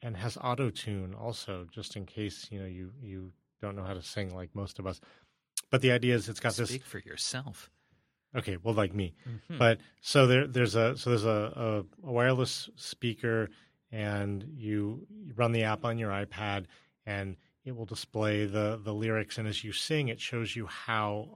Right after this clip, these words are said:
Speaker 1: uh, on pitch you are and how much you're matching the actual song. So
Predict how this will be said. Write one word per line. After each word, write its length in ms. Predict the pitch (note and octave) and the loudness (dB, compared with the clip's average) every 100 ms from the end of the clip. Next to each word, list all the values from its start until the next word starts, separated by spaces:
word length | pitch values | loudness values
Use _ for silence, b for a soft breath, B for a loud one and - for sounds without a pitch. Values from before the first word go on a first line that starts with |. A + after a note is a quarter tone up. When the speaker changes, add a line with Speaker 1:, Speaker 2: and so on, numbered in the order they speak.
| C#3 | -6
Speaker 1:
uh, 260 | G#2+ G2+ - b b b | -4 -4 -6 b b b
on 100 | G#2 | -6
pitch 400 | - C3+ C3 - | 0 0 2 -2
you 120 | A#2 | 0
are 380 | A2+ A2 G#2+ G#2+ | 0 2 0 -2
and 220 | A#2 G#2 | -4 -8
how 140 | F#2 G#2 | -6 -4
much 260 | G2+ - | -4 -6
you're 80 | G#2 | -6
matching 560 | F#2+ F#2+ - G#2+ G2 F#2+ | -6 -6 -6 -8 -6 -6
the 60 | |
actual 360 | F#2 - - C#3+ | -8 -12 -14 -12
song. 380 | - C#3 A2+ G#2 B B B - | -4 0 0 -2 B B B -4
So 280 | - G#2+ | 0 0